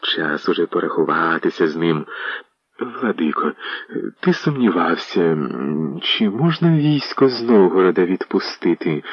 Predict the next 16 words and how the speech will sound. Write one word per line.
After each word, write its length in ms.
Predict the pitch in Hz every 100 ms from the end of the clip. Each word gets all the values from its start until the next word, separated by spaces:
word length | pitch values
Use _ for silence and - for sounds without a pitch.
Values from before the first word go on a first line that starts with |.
| - - - - - -
Боявся, 840 | 131 135 165 123 90 78 - 95
що 280 | - - 139
мало 380 | 123 104 92 92
вояків 560 | 82 78 76 - 80 76
у 60 |
нас 300 | 73 71 -
лишиться. 720 | - - - - - - - - - - - _ _ _ _ _ -
Не 300 | 147 180 190
бійся, 640 | 104 78 73 - 80 78 175
нові 500 | - 302 190 76 80
полки 360 | - 113 - 120
зберемо, 540 | 113 120 123 127 127 - - - -
та 100 | -
й 80 | 233
з 220 | - -
суздальцями 880 | 78 76 76 73 80 - - 98